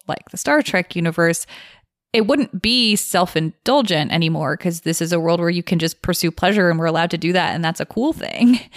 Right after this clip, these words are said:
Um, so I'm really glad that you brought up that, that pleasure aspect. And maybe this is where a little bit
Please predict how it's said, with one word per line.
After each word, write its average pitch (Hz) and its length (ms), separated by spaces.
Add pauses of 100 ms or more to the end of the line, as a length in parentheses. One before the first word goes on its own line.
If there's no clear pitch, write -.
(420)
Um, 175 600 (260)
so 190 400 (520)
I'm 196 120
really 226 200
glad 165 320
that 160 140
you 156 280 (240)
brought 151 200
up 156 140
that, - 280 (120)
that - 200
pleasure 214 340
aspect. 151 680 (640)
And 240 100
maybe 302 220
this 233 180
is 196 140
where 190 180
a 170 80
little 170 220
bit 160 260